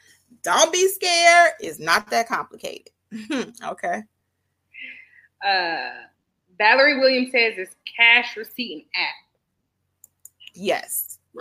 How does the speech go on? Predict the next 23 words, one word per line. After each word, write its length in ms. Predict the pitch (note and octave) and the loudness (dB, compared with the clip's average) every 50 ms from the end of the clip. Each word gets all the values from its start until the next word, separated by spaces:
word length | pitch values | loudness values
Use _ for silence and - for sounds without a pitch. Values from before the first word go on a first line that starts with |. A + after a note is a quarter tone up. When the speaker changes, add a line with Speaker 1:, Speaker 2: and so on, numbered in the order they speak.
| - - - _ _ - | -14 -14 -16 _ _ -18
Speaker 2:
Yes. 240 | - D#4 - - - - | -14 -12 -10 -10 -10 -12
<laughs> 40 | G#3+ - _ - A#3 - - - - | -14 -10 _ -6 -6 -6 -6 -10 -8
Speaker 1:
Yes, 340 | F3 D3+ C3+ A2 - - - - E3+ | -4 -4 -4 -4 -6 -8 -6 -4 -4
that's 160 | F3 - - | -4 -4 -8
an 120 | F#3+ F3 | -12 -8
app. 380 | - - F3+ E3 C#3 - - - _ _ | -4 -2 0 0 -2 -2 -6 -12 _ _
So 160 | - - - | -8 -6 -6
you 180 | F3 F3 F3+ F3+ | -6 -6 -6 -4
wanna 200 | F#3+ F#3 F#3 F#3 | -4 -4 -4 -4
get, 200 | F3+ F#3+ F3+ - | -4 -4 -6 -6
it's 140 | - - F#3+ | -6 -6 -6
a 60 | F#3 | -6
gold 500 | G#3+ G#3+ G3+ G3+ G3+ G#3 A3 A3+ A#3 A3+ - | -4 0 4 6 6 6 6 6 4 2 2
app. 300 | - G3 F#3 E3+ D#3 - | 2 4 4 4 4 2
I 100 | E3 E3+ | -2 -4
showed 300 | F3 - G3 F#3+ F#3+ F3+ F#3+ | -2 -2 -2 -2 -2 -4 -6
you 120 | G3 - | -8 -4
earlier. 540 | - F#3 G3+ G3 F#3 F3 E3 E3 E3 E3 _ _ _ _ _ _ _ _ _ - | -2 -2 -2 -2 -4 -4 -4 -4 -4 -6 _ _ _ _ _ _ _ _ _ -16
It's 140 | - - - | -14 -10 -10
a 80 | F3 | -10
gold 440 | F3 E3+ F3+ F3 F3 F3 F3+ F3+ - - | -8 -4 -2 0 0 0 0 -4 -4 -2
app. 320 | - E3 D3 E2+ - - _ _ _ _ _ _ _ _ _ _ _ - | -2 -2 -2 -2 -4 -8 _ _ _ _ _ _ _ _ _ _ _ -20
Okay. 260 | - _ - F3 E3 | -20 _ -10 -10 -10